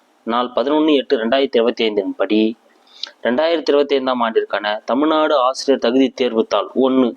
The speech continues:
அதாவது பதினஞ்சாம் தேதி, பதினஞ்சு பதினொன்னு ரெண்டாயிரத்தி இருபத்தஞ்சு அன்னைக்கு வந்து பார்த்தீங்கன்னா, பேப்பர் ஒன்னும், பதினாறு பதினொன்னு ரெண்டாயிரத்தி இருபத்தஞ்சு அன்னைக்கு பேப்பர் டூவும் வந்து என்ன பண்ணது, நடந்தது. ஓகேங்களா? தமிழ்நாடு ஆசிரியர் தகுதி தேர்வு தாள் ஒண்ணு.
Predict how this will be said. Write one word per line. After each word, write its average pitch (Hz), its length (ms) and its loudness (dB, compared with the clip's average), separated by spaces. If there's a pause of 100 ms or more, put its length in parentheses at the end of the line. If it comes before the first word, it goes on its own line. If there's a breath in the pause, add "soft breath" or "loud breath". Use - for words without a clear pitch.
அதாவது 123 360 0
பதினஞ்சாம் 127 440 0
தேதி, 113 340 0 (480 loud breath)
பதினஞ்சு 147 360 0
பதினொன்னு 135 360 2
ரெண்டாயிரத்தி 123 340 0
இருபத்தஞ்சு 110 320 2
அன்னைக்கு 113 260 -4
வந்து 107 140 -6
பார்த்தீங்கன்னா, 123 280 0 (200)
பேப்பர் 120 260 0
ஒன்னும், 107 380 0 (1080 loud breath)
பதினாறு 170 360 0
பதினொன்னு 143 360 2
ரெண்டாயிரத்தி 123 280 -2
இருபத்தஞ்சு 113 280 -2
அன்னைக்கு 123 220 -4
பேப்பர் 117 380 -2
டூவும் 135 260 2
வந்து 110 160 -2
என்ன 110 120 -2
பண்ணது, 104 300 0 (220)
நடந்தது. 104 580 -2
ஓகேங்களா? 110 400 -2 (1500 loud breath)
தமிழ்நாடு 165 440 0
ஆசிரியர் 139 360 0
தகுதி 131 200 4
தேர்வு 123 300 0
தாள் 113 260 -2
ஒண்ணு. 123 280 2